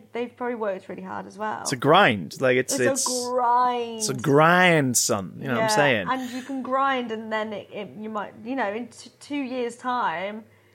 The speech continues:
Speaker 1: I might not have a job. Do you know what I mean? I just don't know.
Speaker 2: Hmm.
Speaker 1: Like, you don't know. You can hope that you will, but you just don't know. So I would say just, like, if you wanna do it, like, make yourself a plan.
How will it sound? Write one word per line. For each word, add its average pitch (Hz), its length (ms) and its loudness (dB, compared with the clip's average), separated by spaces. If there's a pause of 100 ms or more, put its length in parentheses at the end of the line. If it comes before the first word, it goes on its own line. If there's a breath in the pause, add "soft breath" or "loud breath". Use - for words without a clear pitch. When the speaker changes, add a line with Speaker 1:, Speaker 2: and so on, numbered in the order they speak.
(300 soft breath)
Speaker 1:
I 233 120 -4
might 240 240 0
not 220 200 -4
have 226 140 -4
a 220 60 -2
job. 220 440 -2
Do 262 100 -8
you 269 40 0
know 254 60 -2
what 277 80 0
I - 20 4
mean? 294 80 2
I 269 80 2
just 302 180 -4
don't 262 200 2
know. 247 340 2
Speaker 2:
Hmm. 202 160 -2
Speaker 1:
Like, 208 300 0
you 262 80 -6
don't 302 320 0
know. 208 160 0
You 220 180 -6
can 240 120 -4
hope 277 280 -2
that - 80 -10
you 202 120 -10
will, 208 180 -6
but 214 100 -12
you 226 100 -12
just 269 200 -12
don't 233 160 -8
know. 220 340 -10
So 202 340 -10 (480 soft breath)
I - 60 -8
would 247 120 -6
say 330 260 -2
just, 285 220 -8
like, 233 340 -2 (100)
if 247 160 -16
you 254 60 -8
wanna 285 260 -2
do 254 220 -6
it, 185 160 -4
like, 180 260 -8
make 240 300 -10
yourself 254 280 -10
a 240 40 -16
plan. 240 480 -4